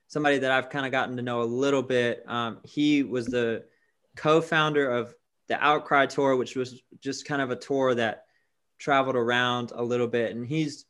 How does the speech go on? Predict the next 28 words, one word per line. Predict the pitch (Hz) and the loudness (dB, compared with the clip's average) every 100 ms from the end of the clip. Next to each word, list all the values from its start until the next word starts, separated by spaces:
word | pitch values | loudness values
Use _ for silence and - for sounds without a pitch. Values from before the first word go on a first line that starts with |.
| - | -8
has | 127 120 - | -4 -4 -4
such | - 160 156 | -2 0 0
a | |
heart | 127 - 131 127 107 - | -4 -2 2 2 0 -8
for | 120 117 113 110 - _ _ _ _ | -4 -2 -2 -4 -10 _ _ _ _
reaching | 143 143 143 131 | 0 0 -4 -4
people | 139 131 135 123 117 110 - | -2 -2 0 2 2 2 -4
of, | - 113 110 107 - - | -4 -2 -2 -4 -10 -6
of, | 113 107 104 - _ | -4 -2 -4 -12 _
um, | 113 98 92 - - _ | -10 -10 -12 -16 -20 _
just | 127 131 | -6 -2
trying | 160 147 | 2 2
to | |
understand | 139 127 - 135 131 123 117 107 - _ _ _ _ _ | 2 -2 -4 -4 -2 -2 -4 -8 -16 _ _ _ _ _
what | 135 135 | 0 2
it | 127 | 2
means | 123 135 131 117 | -2 -2 -2 -4
to | - 117 | -8 -10
chase | - 131 127 - | -2 0 0 -2
dreams | - 110 117 139 180 175 - - | -6 -2 0 0 -2 -4 -8 -10
and | 127 | -6
to | 123 | -4
do | 120 131 | -2 0
that | 127 123 110 - | 2 2 0 -6
in, | 120 107 120 | -10 -8 -10
specifically | - - 123 160 165 151 135 127 117 | -10 -8 -4 0 2 2 2 0 0
in | 117 | -4
a, | 113 | -6